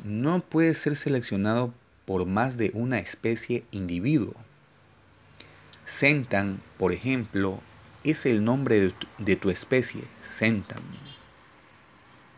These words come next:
Capítulo tres. La aparición de la especie de Auno.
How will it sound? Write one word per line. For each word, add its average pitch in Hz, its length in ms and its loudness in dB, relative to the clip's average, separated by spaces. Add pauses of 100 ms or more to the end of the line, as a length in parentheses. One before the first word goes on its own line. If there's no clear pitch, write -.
(3000)
Capítulo 135 720 0
tres. 110 520 0 (1400)
La 104 160 4
aparición 101 640 -2
de 139 80 2
la 120 60 0
especie 117 600 -2
de 107 160 0
Auno. 98 320 -4